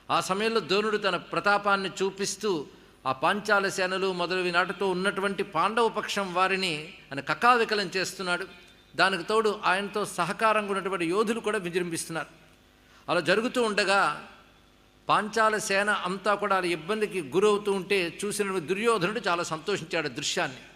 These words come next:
చూసి కర్ణుడితో అంటున్నాడు, "చూసేవా ఇవాళ ఎలా జరుగుతూ ఉన్నదో?" మహాకోపంతోనూ ప్రతాపంతోనూ ద్రోణులు వారు బాణాలను ప్రయోగం చేస్తూ ఉండగా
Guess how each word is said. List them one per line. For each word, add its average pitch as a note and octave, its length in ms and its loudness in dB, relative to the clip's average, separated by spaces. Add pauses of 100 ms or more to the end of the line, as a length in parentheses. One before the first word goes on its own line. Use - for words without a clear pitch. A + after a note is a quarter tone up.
(520)
చూసి A3 160 -2
కర్ణుడితో G#3 480 0
అంటున్నాడు, E3 380 0 (1040)
"చూసేవా F#3 320 0
ఇవాళ E3 300 0
ఎలా D#3+ 240 2
జరుగుతూ F#3 400 0
ఉన్నదో?" E3+ 300 -4 (960)
మహాకోపంతోనూ G#3 1040 0 (520)
ప్రతాపంతోనూ G#3 720 0
ద్రోణులు G3+ 420 0
వారు F3+ 340 2 (440)
బాణాలను G3+ 420 2
ప్రయోగం F#3 440 0 (120)
చేస్తూ F3 280 -2
ఉండగా D#3 480 0